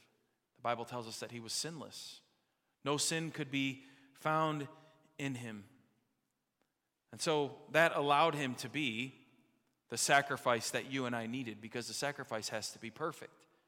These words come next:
I can't do it for myself. I'm not perfect. But then Jesus steps forward as the perfect one.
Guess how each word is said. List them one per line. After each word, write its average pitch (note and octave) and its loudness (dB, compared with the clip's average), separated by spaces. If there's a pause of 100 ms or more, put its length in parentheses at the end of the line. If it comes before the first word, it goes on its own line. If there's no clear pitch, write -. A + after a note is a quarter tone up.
(640)
I A#2+ -6
can't C#3 -4
do D#3+ 0
it E3+ -4
for E3 -8
myself. A#2 -2
I'm B2+ -4
not A#2+ -4
perfect. D3+ -10 (1500)
But A#2+ -14
then B2 -4
Jesus D3 -2
steps - -2
forward G#2+ -2 (1400)
as A#2+ -2
the C3+ -2
perfect D#3+ 0
one. A2+ -2